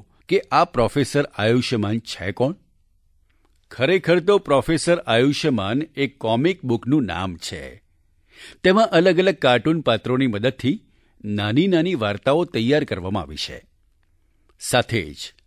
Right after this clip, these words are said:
એલોવેરા, તુલસી, આમળા, ગિલોય, નીમ, અશ્વગંધા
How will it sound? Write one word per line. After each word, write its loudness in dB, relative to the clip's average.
એલોવેરા, -8
તુલસી, -2
આમળા, -4
ગિલોય, -4
નીમ, 0
અશ્વગંધા -6